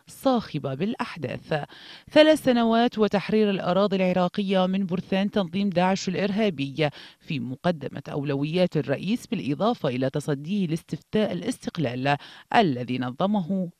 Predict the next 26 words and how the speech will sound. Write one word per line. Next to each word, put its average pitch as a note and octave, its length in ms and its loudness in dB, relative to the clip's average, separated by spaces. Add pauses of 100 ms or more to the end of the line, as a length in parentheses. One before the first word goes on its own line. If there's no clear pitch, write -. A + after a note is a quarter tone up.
(120)
الإقليم. A#2+ 640 -8 (640)
رئيس A3+ 300 4
الوزراء A#3 500 4
قال C#3+ 500 0 (280)
إن F3+ 180 2
الحرب G#3 520 -2
المقبلة G#3+ 600 0
ستكون A3 680 0
أشرس F#3+ 600 0
من A#3 160 4
الإرهاب، F3 640 0 (300)
وهي D#3+ 320 4
محاربة C3+ 640 0
الفساد E3+ 600 0
والمفسدين، E3 1120 0 (340)
مخيرا C3 680 -4 (100)
إياهم D3+ 720 0 (260)
بين A#3+ 440 4
إعادة C4 420 0
أموال A#3+ 280 2
الدولة C#3+ 460 2 (340)
أو D3+ 180 2
أن C#3 200 -4
تؤخذ - 460 -4
منهم A#3+ 360 0
عنوة C#3+ 720 0